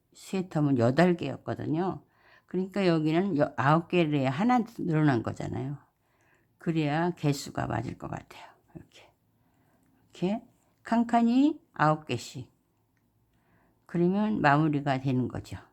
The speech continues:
네 개, 다섯 개, 여섯 개, 일곱 개, 여덟 개,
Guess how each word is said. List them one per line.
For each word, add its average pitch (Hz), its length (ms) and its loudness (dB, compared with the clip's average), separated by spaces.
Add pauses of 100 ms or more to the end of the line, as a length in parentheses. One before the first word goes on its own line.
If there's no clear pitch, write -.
(1400)
네 117 440 -8
개, 196 420 -4 (800)
다섯 107 420 -10 (140)
개, 208 440 -6 (1400)
여섯 127 480 -10
개, - 280 -10 (2500)
일곱 - 480 -12
개, 214 320 -8 (2000)
여덟 107 440 -6
개, 214 340 -2